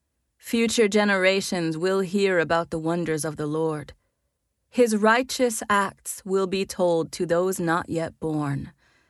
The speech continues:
They will hear about everything he has done. Psalm twenty-three.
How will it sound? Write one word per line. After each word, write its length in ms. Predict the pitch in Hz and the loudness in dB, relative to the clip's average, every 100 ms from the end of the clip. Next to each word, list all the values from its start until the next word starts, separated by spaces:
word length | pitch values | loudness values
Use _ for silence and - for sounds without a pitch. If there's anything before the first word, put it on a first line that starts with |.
| _ _ _ - | _ _ _ -4
They 340 | 180 202 202 | 2 4 4
will 280 | 190 180 175 | 4 0 -2
hear 500 | - - 202 190 175 | -4 -2 0 0 0
about 300 | 151 165 165 | 0 -2 -2
everything 600 | 180 170 165 143 147 147 | -4 -2 -4 -6 -6 -6
he 220 | 143 160 151 | -6 -6 -6
has 280 | 151 143 | -6 -8
done. 440 | - 147 139 143 - _ _ _ _ _ _ _ _ _ _ _ _ _ _ _ _ _ _ _ _ _ _ _ _ _ | -6 -6 -6 -8 -14 _ _ _ _ _ _ _ _ _ _ _ _ _ _ _ _ _ _ _ _ _ _ _ _ _
Psalm 420 | - 220 196 196 | -4 0 2 0
twenty-three. 840 | - 214 196 202 180 196 190 170 | -2 -2 0 -2 -2 -2 -2 -4